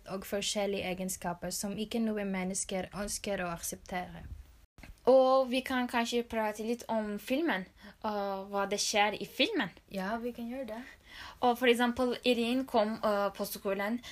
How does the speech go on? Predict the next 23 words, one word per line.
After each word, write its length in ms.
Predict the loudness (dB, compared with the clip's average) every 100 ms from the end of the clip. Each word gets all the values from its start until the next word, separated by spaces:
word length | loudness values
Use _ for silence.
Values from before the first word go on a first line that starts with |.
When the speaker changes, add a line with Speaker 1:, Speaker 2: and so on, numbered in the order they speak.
| -10 0
Speaker 2:
Hennes 440 | 2 4 2 0
første 380 | 0 0 2 0
år 280 | 4 4 2 0
i, 320 | 0 0 -2 -10 -12 -6
på 100 | -6
s-, 160 | -6 -14 -4
i 240 | 0 2
hele 240 | 2 4 2 2
livet 260 | 0 0 0
sitt. 380 | -2 -2 -2 -18 -18 -14 -12 -10 -2
Hun 420 | 0 2 0 0
begynte 400 | 0 0 0 -2
å, 240 | 0 -2 -2
å 80 |
være 320 | 0 2 2 0
lærer. 460 | 0 0 0 -2 -6 -18 -12 0
Og... 420 | 4 4 4 2 -2 -16 -10 2
Ja, 220 | 4 4 -2 -16 -18 -4 2
hun 160 | 2
kom 300 | 6 4 6
i 100 | 4
en 160 | 2 0
klass. 480 | 4 4 2 -4